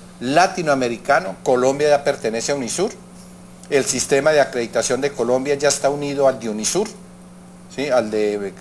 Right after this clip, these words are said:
Caracas y Brasil, eh, Caracas, eh, Argentina y Brasil, ya se está creando un sistema regional de acreditación para los posgrados en América Latina, es decir, que las universidades ya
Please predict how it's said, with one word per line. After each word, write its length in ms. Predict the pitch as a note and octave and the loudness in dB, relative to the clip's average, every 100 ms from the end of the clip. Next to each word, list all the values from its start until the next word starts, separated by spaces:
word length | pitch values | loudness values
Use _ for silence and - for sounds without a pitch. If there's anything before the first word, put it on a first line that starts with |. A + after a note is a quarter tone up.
| - | 0
Caracas 500 | A#2 A#2 C#3 D3+ C3+ | 4 4 2 -2 -4
y 60 | |
Brasil, 340 | G#2+ G#2+ - D3+ | -2 -2 -2 -4
eh, 180 | A2 G2+ | -6 -6
Caracas, 460 | G2 F#2+ F#2+ - - - - - - | -6 -6 -8 -14 -16 -20 -20 -16 -8
eh, 180 | A2+ | 0
Argentina 920 | A2+ G#2+ A#2+ G#2+ C#3 D3 D3 C#3+ A#2+ G#2+ | 2 2 -2 -4 -4 2 4 4 4 2
y 140 | A2 G#2+ | 0 -4
Brasil, 480 | G#2+ A#2 E3+ G#3+ A3 - - - - - - - - - - | -2 0 0 -2 -4 -18 -20 -20 -20 -20 -20 -20 -20 -20 -14
ya 160 | A#2 C3+ | 0 2
se 120 | B2 | 2
está 200 | D#3+ D#3+ | 2 0
creando 400 | D3 D3+ C#3+ D3 | 2 2 2 2
un 100 | D3 | -2
sistema 840 | C3+ D3+ C#3 - D#3 D3 D3+ D3 - - - - | -2 0 0 0 2 2 2 0 -2 -16 -18 -10
regional 840 | A#2+ C3+ B2 - A#2 A#2 C3 D#3 | 0 0 0 -4 -2 2 2 0
de 120 | C#3+ | 0
acreditación 880 | D3 - A#2+ A2+ G2 A2 - D#3 A#3 - - - - | 0 0 -2 -2 -2 -2 0 0 0 -4 -20 -20 -2
para 200 | B2 A#2+ | 2 4
los 200 | A#2 A2 | 4 0
posgrados 560 | - A2+ G#2 B2+ C#3+ D3 | -2 -4 2 4 4 2
en 100 | A#2 | 0
América 340 | A2 B2 C#3+ | 0 -2 -2
Latina, 500 | B2+ G#2+ F#3 G3 A#3 A#3 - - - - - | 0 0 -2 -2 -2 -6 -18 -20 -20 -20 -12
es 140 | - C3 | -6 -2
decir, 360 | C#3 D#3+ E3 - | 0 0 -2 -4
que 140 | C#3+ | -4
las 200 | B2+ A#2 | -2 -2
universidades 800 | A#2+ A#2+ A2+ - A#2 B2 C#3 C#3 | -4 -4 -6 -4 0 2 2 0
ya 300 | C#3+ C3+ - | 2 2 0